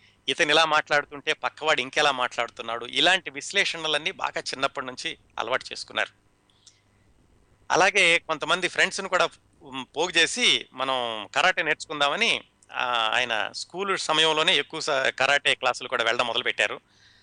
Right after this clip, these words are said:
అది ఎక్కువ రోజులు నడవలేదు, అది కూడా మళ్ళా తొందరలోనే మానేసేశారు. ఎక్కువ రోజులు వెళ్లకుండా "ఈ కరాటేలో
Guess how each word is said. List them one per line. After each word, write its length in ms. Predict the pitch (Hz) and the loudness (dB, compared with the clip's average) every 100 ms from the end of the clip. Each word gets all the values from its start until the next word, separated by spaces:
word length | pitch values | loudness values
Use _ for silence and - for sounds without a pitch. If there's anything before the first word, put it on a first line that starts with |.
| _ - | _ -2
అది 180 | 160 185 | 0 2
ఎక్కువ 220 | 180 196 | 0 0
రోజులు 240 | 190 175 147 | 0 2 2
నడవలేదు, 440 | 139 160 151 - | 4 4 4 2
అది 160 | 135 160 | -4 -2
కూడా 200 | 175 170 | 0 2
మళ్ళా 220 | 160 151 | 2 2
తొందరలోనే 460 | 139 147 151 151 | 0 -4 -2 0
మానేసేశారు. 560 | 135 135 120 127 123 110 | 2 2 0 -4 -4 -4
ఎక్కువ 240 | 131 151 | -6 -8
రోజులు 220 | 143 143 127 | -6 -2 0
వెళ్లకుండా 380 | 135 143 139 | 0 0 0
"ఈ 100 | 151 | 0
కరాటేలో 680 | 131 131 143 147 139 139 147 | 0 0 0 2 0 0 -4